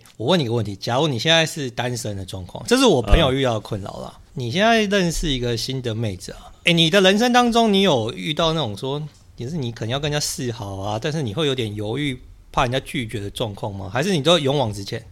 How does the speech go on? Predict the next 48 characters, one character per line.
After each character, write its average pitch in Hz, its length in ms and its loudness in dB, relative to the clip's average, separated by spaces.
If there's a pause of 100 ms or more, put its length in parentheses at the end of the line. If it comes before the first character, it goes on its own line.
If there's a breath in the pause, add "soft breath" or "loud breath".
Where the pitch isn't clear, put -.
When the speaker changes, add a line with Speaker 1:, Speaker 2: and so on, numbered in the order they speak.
Speaker 2:
应 156 160 -6
该 160 160 2
还 107 100 2
是 113 100 0
有 92 160 4
吧， 85 140 2
多 117 200 4
多 117 180 4
少 98 160 -2
少 95 180 -2
啊。 82 220 -4 (420 soft breath)
Speaker 1:
哦， 113 80 -12
多 123 160 -8
多 123 180 -2
少 110 80 -4
少 98 60 -6
还 98 80 -6
是 113 100 -6
会 101 100 -6
有， 104 120 -10
是。 - 180 -10 (440 loud breath)
那 220 120 2
你 143 100 2
要 156 160 2
怎 110 120 -8
么 110 80 -4
样 127 220 -2
克 139 260 -2
服 107 260 -10
这 131 100 -6
个 120 100 -4
心 123 220 -4
魔， 104 300 -6
说 110 220 -8
你 104 80 -6
要 107 100 -4
踏 135 300 2
出 120 180 -4
这 113 160 -6
一 113 80 -4
步， 107 380 -8
这 117 100 -14
个 104 320 -10
向 113 300 -6
女 98 140 -8
生 110 440 -6
可 - 120 -16
能 95 280 -12